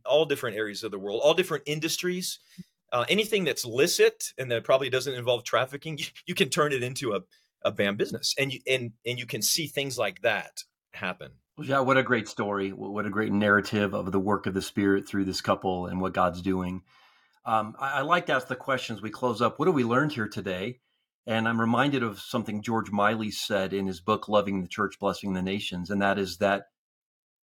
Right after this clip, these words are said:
Speaker 2: God's all people's mission requires an all hands on deck effort. He says,
Speaker 1: That's right.
Speaker 2: "Reaching all nations is a complex process. It woos the contribution and gifts of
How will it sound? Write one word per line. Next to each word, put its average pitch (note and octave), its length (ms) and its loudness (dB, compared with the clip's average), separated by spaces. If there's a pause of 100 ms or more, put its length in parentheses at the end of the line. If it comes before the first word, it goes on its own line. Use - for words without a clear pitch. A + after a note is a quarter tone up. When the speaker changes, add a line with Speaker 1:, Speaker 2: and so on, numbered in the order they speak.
(140)
Speaker 2:
God's C#3+ 360 4
all B2+ 240 2
people's G#2 500 -8
mission F2+ 600 -4 (320)
requires G#2+ 580 0
an G2+ 120 -6
all A#2 380 4
hands A#2+ 380 -6
on G2+ 200 0
deck G2+ 320 0
effort. - 500 -4 (640)
He A#2+ 140 -4
says, A#2 200 0
Speaker 1:
That's G2+ 80 0
right. A2 100 4
Speaker 2:
"Reaching C3+ 280 0
all B2+ 160 4
nations A#2 420 0
is G2+ 120 -8
a G#2 60 -4
complex A#2+ 560 2
process. - 840 -4 (640)
It A2+ 200 -2
woos C3+ 440 4
the A#2 120 0
contribution A2+ 1040 0
and G2 360 -2
gifts A2 380 0
of G2+ 220 -4